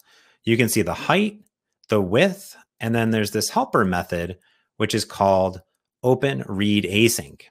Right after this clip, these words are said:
And what that's gonna do is return a, um, it's gonna return a stream to you. So let me go ahead and make sure I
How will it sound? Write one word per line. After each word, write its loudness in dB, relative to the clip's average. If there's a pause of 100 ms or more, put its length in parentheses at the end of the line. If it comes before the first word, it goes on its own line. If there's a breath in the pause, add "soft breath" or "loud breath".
(200)
And -2
what -2
that's 2
gonna 0
do 0
is -4
return -4 (400 soft breath)
a, 0 (560)
um, -10 (1600)
it's -12
gonna 0
return -2
a -4
stream -2
to -6
you. -8
So -8
let -10
me -10
go -8
ahead -8
and -8
make -8
sure -10
I -12